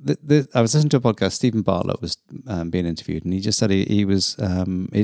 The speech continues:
he'd gone to stay with a friend, um, a s-, who's a C E O of a company, like, you know, and he spent the day with them, and they were just getting to know each other, this, that, and the other.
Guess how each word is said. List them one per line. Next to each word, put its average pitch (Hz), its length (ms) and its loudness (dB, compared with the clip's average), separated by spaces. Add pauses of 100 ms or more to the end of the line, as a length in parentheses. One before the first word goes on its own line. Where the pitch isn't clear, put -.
he'd 117 140 2
gone 123 140 0
to - 100 -4
stay 104 200 0
with 90 160 -4
a 92 40 -4
friend, 85 440 -4 (280)
um, 85 580 -6 (1120)
a - 40 0
s-, - 220 0
who's 98 200 4
a 95 60 2
C 95 220 0
E 95 60 2
O 95 60 0
of 87 140 -4
a 92 40 0
company, - 300 -4
like, 82 220 -10
you - 40 -6
know, 104 100 2
and 110 80 2
he 107 40 -2
spent - 260 -2
the 110 60 0
day 95 200 2
with 90 120 0
them, 95 400 2
and 90 160 0
they 87 40 0
were 92 60 -6
just - 120 -8
getting - 160 -4
to 92 100 -2
know 90 140 0
each - 180 -4
other, 87 280 0
this, 95 220 -2
that, - 100 -2
and - 80 -6
the 92 60 0
other. 87 220 -2